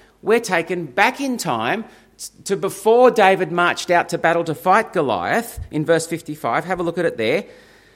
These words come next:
When Saul asked, "Who's this young boy going out to fight?" Because that's what this is all about. Who is this boy going out to fight?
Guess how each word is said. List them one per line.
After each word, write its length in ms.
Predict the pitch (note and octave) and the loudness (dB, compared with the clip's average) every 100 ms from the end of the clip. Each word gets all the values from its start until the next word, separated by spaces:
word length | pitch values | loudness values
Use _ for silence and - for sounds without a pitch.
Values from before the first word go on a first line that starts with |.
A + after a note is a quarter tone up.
| _ _ _ _ | _ _ _ _
When 420 | D#3+ F#3+ F#3+ G3 | -2 2 2 0
Saul 500 | - - G#3+ A#3+ A3 - | -2 2 4 6 4 2
asked, 560 | D3+ C3+ F3 - - _ _ _ | 2 2 0 -6 -14 _ _ _
"Who's 260 | B3+ D4 - | -2 -2 -2
this 180 | B3+ A3+ | -6 0
young 240 | A#3 A3 | 0 2
boy 160 | B3 A3 | 2 2
going 280 | G3 F#3+ | 4 4
out 120 | F#3+ F#3+ | 2 -2
to 60 | |
fight?" 340 | - B3+ G3 - - _ _ _ _ _ _ _ _ _ _ _ _ _ _ _ _ _ _ | -2 0 0 -4 -14 _ _ _ _ _ _ _ _ _ _ _ _ _ _ _ _ _ _
Because 280 | - D#3 E3 | -8 -2 -2
that's 280 | F3+ F3 - | 0 -2 -2
what 320 | E3+ - - _ _ | -4 -4 -16 _ _
this 220 | - D3+ | -4 -2
is 140 | G3 E3+ | -2 0
all 160 | C3+ | -2
about. 320 | A#2+ A2 F#2+ - _ _ _ _ _ _ _ _ _ _ - | -2 -4 -6 -8 _ _ _ _ _ _ _ _ _ _ 0
Who 120 | B3 | 4
is 180 | B3+ F3+ | 4 2
this 220 | G3 - | 0 0
boy 360 | - D3+ G#2+ D2+ - _ _ _ _ _ _ _ A#2 | 0 0 0 -2 -12 _ _ _ _ _ _ _ -4
going 340 | A#2 D#3 D3 C3+ | 2 2 2 0
out 140 | - | -4
to 100 | A#2+ | -8
fight? 400 | - G2+ D2 - | -8 -8 -8 -14